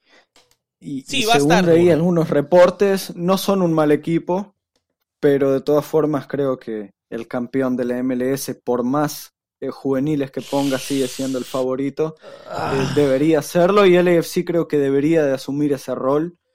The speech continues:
Speaker 2: La
Speaker 1: Eh,
Speaker 2: marca
Speaker 1: una cosa que
Speaker 2: es
Speaker 1: sí
Speaker 2: lo
Speaker 1: me preocupa.
Speaker 2: favorito. ¿Qué, qué te preocupa,
Speaker 1: Sí,
Speaker 2: perdón?
Speaker 1: sí, el, me preocupa, Pablo, la cancha. No sé qué tal esté, porque Opoku,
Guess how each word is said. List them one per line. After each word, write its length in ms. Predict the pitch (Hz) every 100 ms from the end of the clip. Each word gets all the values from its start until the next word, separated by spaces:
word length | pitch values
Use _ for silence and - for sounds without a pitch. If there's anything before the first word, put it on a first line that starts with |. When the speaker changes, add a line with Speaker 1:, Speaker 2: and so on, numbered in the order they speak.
| _
Speaker 2:
La 160 | - 196
Speaker 1:
Eh, 60 | 208
Speaker 2:
marca 240 | - -
Speaker 1:
una 220 | 190 214 -
cosa 240 | 214 208
que 60 | 160
Speaker 2:
es 80 |
Speaker 1:
sí 160 | 170 190
Speaker 2:
lo 80 | 190
Speaker 1:
me 60 | 165
preocupa. 420 | 135 131 147 123
Speaker 2:
favorito. 360 | 190 202 104 _ _ _ -
¿Qué, 160 | 165
qué 100 | -
te 100 | 202
preocupa, 360 | 180 135 117 120
Speaker 1:
Sí, 60 | 233
Speaker 2:
perdón? 140 | 196
Speaker 1:
sí, 280 | 180 220 190
el, 400 | 156 143 139 - _ _ -
me 100 | 185
preocupa, 480 | 190 190 196 247 226
Pablo, 540 | 202 226 233 269 - _ _ _ -
la 260 | 143 127 127
cancha. 600 | 165 160 123 - 104 -
No 200 | - 160
sé 200 | 175 190
qué 140 | 185 170
tal 240 | 175 170
esté, 500 | 147 - 160 165 180 _ _ _ _ -
porque 800 | 151 147 147 147 143 135 131 -
Opoku, 720 | 147 - 202 214 214 220 220